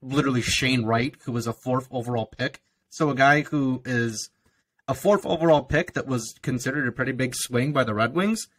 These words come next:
I mean, that's fantastic. That's the best outcome you can really expect. I really expect him to have at least one season in G R next year. Maybe if he's just lighting it up, you could see him as a late season call-up in,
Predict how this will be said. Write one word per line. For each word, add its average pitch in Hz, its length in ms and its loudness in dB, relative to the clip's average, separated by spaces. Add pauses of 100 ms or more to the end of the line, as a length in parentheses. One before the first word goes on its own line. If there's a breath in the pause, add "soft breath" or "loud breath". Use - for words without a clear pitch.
(340)
I 127 80 -10
mean, 139 140 2
that's 147 200 0
fantastic. 123 600 0
That's 113 160 -6
the - 80 -6
best 123 200 -2
outcome 120 380 -4
you 113 80 -8
can 117 160 -2
really 120 220 -2
expect. - 640 -2 (680)
I 135 140 6
really 175 340 6
expect 156 380 2
him 151 100 2
to 131 80 0
have 131 420 4
at 131 160 -4
least 143 240 -2
one 127 200 4
season 143 640 0
in 131 180 2
G 127 200 2
R 127 360 4 (200)
next 127 320 0
year. 170 280 4 (340 soft breath)
Maybe 147 500 4
if 143 140 0
he's 143 200 -2
just 143 260 0
lighting 131 340 2
it 120 60 2
up, 160 180 4
you 135 80 -2
could - 160 -2
see 127 140 -4
him 123 100 0
as 117 140 -2
a 117 40 -2
late 113 220 -2
season 113 340 -4
call-up 123 460 4
in, 110 280 0